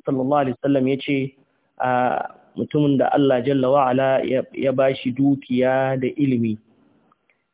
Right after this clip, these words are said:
sai yake aiki da shi kamar yadda ya dace, kuma yake ciyar da dukiyarsa a inda ya dace. Ya ce da kuma mutumin da Allah ya bashi ilimi, amma kuma Allah bai bashi dukiya ba.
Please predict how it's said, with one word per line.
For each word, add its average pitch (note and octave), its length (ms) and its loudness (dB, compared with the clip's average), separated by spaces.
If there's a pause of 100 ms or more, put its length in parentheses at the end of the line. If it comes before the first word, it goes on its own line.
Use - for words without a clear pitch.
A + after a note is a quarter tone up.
(100)
sai C#3+ 200 2
yake D3 300 -2
aiki C#3+ 480 -2
da B2 120 -2
shi C#3 460 -2 (880)
kamar B2+ 220 0
yadda C#3 320 0
ya C3 100 2
dace, C#3 360 -2
kuma D3 240 -2
yake D3 280 -6
ciyar C#3+ 320 -4
da C3 100 0
dukiyarsa C3+ 720 -2
a - 100 -6
inda C3 260 0
ya B2 100 -2
dace. C3+ 420 -2 (1040)
Ya C#3+ 100 -2
ce D3 140 -2
da C3 100 0
kuma C#3+ 240 2
mutumin C#3+ 440 0
da B2 120 2
Allah C3+ 280 2
ya C3+ 60 2
bashi C#3 340 0
ilimi, B2+ 420 0
amma B2+ 340 0
kuma C#3+ 260 -2
Allah C3+ 260 2
bai B2 140 -2
bashi C3 320 -2
dukiya B2+ 540 0
ba. A2+ 140 -4